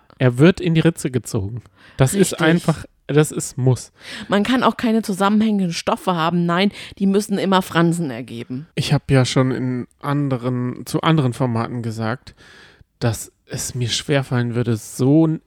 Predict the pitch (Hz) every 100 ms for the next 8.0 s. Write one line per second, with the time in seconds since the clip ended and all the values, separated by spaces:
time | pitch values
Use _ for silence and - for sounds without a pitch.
0 | - 139 151 - 123 123 117 117 - _
1 | 143 147 - 123 - 123 117 113 - 110
2 | 110 104 98 110 101 104 104 - - 123
3 | 120 120 120 - - _ _ _ _ _
4 | _ _ _ _ 139 127 - - 123 147
5 | 175 165 - - 117 135 139 135 123 117
6 | 123 120 120 135 113 117 107 110 110 104
7 | 113 110 110 101 107 104 98 104 101